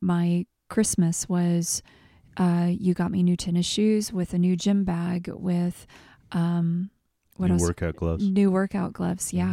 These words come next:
Speaker 2: Mm-hmm.
Speaker 1: That, I was so excited when I
Speaker 2: <laughs>
Speaker 1: figured out how to use 'em.
Speaker 2: Yeah.
Speaker 1: And, um,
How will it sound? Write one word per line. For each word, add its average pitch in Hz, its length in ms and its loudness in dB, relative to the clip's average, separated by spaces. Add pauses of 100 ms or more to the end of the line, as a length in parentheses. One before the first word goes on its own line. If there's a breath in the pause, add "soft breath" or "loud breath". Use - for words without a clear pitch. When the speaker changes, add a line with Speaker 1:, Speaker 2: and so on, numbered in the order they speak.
(120)
Speaker 2:
Mm-hmm. 185 160 -6
Speaker 1:
That, - 120 -2
I 165 100 -6
was 180 120 -6
so - 200 -6
excited 175 480 4
when 165 140 0
I 175 80 0
Speaker 2:
<laughs> - 120 -6
Speaker 1:
figured 180 200 -2
out 180 160 -6
how 185 140 -4
to 185 60 -2
use 180 240 -2
'em. 180 80 -8 (260 loud breath)
Speaker 2:
Yeah. - 120 -4 (200 loud breath)
Speaker 1:
And, 180 640 4
um, 175 560 0